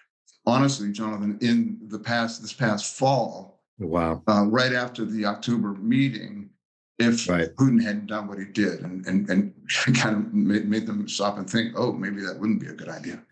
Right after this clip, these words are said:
Speaker 2: Didn't Biden come out and say that we would intervene militarily? I thought he got,
Speaker 1: He
Speaker 2: he
Speaker 1: did.
Speaker 2: did.
Speaker 1: He did.
Speaker 2: He did.
Speaker 1: And I just think he, he could, and I, and I support him a hundred percent. And he, he, but he should, what he should do is clarify and say, "We're for a one China policy as long as it's done by peaceful means."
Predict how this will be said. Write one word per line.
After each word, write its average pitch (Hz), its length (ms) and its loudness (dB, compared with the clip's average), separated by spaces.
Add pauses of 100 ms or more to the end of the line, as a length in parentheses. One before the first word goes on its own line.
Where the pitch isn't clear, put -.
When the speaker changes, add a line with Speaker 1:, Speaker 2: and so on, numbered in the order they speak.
(220)
Speaker 2:
Didn't 180 360 4
Biden 135 480 2
come 98 240 0
out 98 260 0
and 92 300 0
say 85 380 0
that 113 220 2
we 98 140 4
would 110 300 2 (100)
intervene 101 580 4
militarily? 110 680 4
I 127 140 2
thought 151 360 2
he 113 260 0
got, - 160 0
Speaker 1:
He - 100 6
Speaker 2:
he - 40 6
Speaker 1:
did. 107 240 4
Speaker 2:
did. 135 220 4 (220)
Speaker 1:
He 185 120 6
did. 226 240 6
Speaker 2:
He 254 60 6
did. 240 120 8
Speaker 1:
And - 80 6
I 151 120 -2
just - 200 -4
think 160 140 -8
he, 170 220 0
he 139 160 2
could, 117 340 0
and 131 100 2
I, 131 160 2
and 120 140 -8
I 131 80 -4
support 143 380 -4
him 127 60 0
a - 20 2
hundred 135 180 0
percent. 123 420 -2
And 104 140 2
he, 123 300 0 (420)
he, 131 140 6
but 123 180 4
he 120 60 0
should, 156 320 -2
what 127 100 -2
he 123 80 -2
should 165 200 -4
do 139 100 0
is 113 100 0
clarify 135 600 -4
and 101 120 -6
say, 113 240 2
"We're 131 200 0
for 131 200 -2
a 113 40 0
one 117 180 0
China 107 260 -6
policy 104 460 -4
as 101 120 -4
long 104 200 2
as - 100 -4
it's 95 160 -6
done 95 160 0
by 82 100 -4
peaceful 90 320 -2
means." - 460 -8